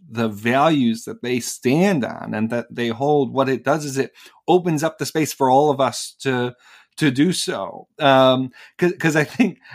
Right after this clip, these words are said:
<laughs> Najib, I, like, I, I've seen, um, people in positions of power will say, "Well, do you know what? You, you let sort of this religion stuff sort of get in, it gets very tricky. So the easiest thing to do is just shut off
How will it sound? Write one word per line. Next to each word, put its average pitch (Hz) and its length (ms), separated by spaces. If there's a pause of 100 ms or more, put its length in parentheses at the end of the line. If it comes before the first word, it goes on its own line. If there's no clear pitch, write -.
<laughs> - 580
Najib, 156 360
I, 156 240
like, 143 240
I, 147 200
I've 151 200
seen, 160 520 (380)
um, 127 420 (460)
people 196 400
in 151 120
positions 139 560
of 123 180
power 135 500
will 110 200
say, 120 600 (380)
"Well, 156 440 (920)
do 131 120
you 175 60
know 156 120
what? 131 300 (320)
You, 143 180
you 147 180
let 160 260 (400)
sort 147 260
of 131 100
this 131 200
religion 127 480
stuff 131 380
sort 123 240
of 113 140
get 123 200
in, 117 300
it 127 180
gets 131 200
very 143 360
tricky. 113 580
So 135 200
the 120 120
easiest 170 520
thing 135 160
to 120 80
do 117 460
is 135 200
just 135 280
shut 175 300
off 139 280